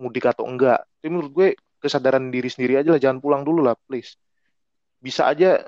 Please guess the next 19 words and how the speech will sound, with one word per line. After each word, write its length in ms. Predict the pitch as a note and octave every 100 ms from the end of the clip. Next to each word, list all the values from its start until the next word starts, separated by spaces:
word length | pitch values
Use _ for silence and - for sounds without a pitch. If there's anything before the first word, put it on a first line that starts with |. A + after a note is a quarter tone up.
| -
lu 80 | E3
jadi 240 | D#3+ C3+
karir, 480 | C3 C3 B2 C3 D3 - - _
maksudnya 320 | C#3 C3+ E3 D#3+
lu 80 |
bisa 240 | D3 C#3 B2
jadi 160 | B2
pembawa 480 | - B2+ A#2+ A#2+ A#2+ - _ -
virus 240 | B2 B2+
ke 160 | - -
kampung 400 | A#2+ A#2+ B2 A#2+
lu. 320 | A#2 C3 C3+ _ _ _ _ _ _ _ -
Jadi 80 | D3+
menurut 240 | D3+ C#3+
gue, 280 | D3 E3 - _ _ _
nggak 120 | B2+
usah 120 | C#3
pulang 240 | - C#3+ C#3
dulu. 360 | F#3 C3+ C3+